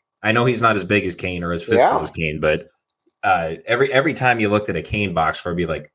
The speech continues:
Speaker 1: fifteen points, eight rebounds, like, six assists. Like, he was just consistent over and over.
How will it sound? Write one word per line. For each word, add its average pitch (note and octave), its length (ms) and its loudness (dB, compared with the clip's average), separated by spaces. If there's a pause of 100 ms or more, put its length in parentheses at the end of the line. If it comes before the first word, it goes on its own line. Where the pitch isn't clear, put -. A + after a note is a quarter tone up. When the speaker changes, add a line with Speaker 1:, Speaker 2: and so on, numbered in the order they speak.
(400)
Speaker 1:
fifteen C3+ 420 0
points, A2+ 360 2
eight G#2 220 2
rebounds, F#2 800 0
like, E2 240 0
six - 280 -2
assists. D2+ 340 -4
Like, D#2 120 -2
he G#2 120 2
was F#2 100 2
just - 280 -4 (200)
consistent F#2 600 -4
over D#2+ 280 2
and D#2 80 2
over. C#2 380 -2